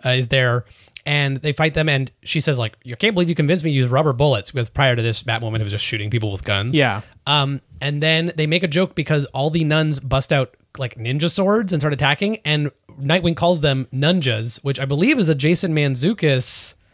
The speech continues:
Speaker 2: Uh-oh.
Speaker 1: uh, creation, uh, either on How Did This Get Made or, uh,
Speaker 2: Yeah.
Speaker 1: or C B B.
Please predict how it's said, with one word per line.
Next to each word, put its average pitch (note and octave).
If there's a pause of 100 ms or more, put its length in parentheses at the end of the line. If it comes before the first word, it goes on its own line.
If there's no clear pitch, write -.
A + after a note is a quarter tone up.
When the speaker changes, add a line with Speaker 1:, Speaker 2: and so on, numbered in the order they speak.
Speaker 2:
Uh-oh. B2+
Speaker 1:
uh, D#3
creation, E3+
uh, A#2+
either C#3
on D3
How C#3
Did C#3+
This C3
Get A#2+
Made C3
or, A#2
uh, A2
Speaker 2:
Yeah. C3
Speaker 1:
or A2
C C#3
B B2
B. B2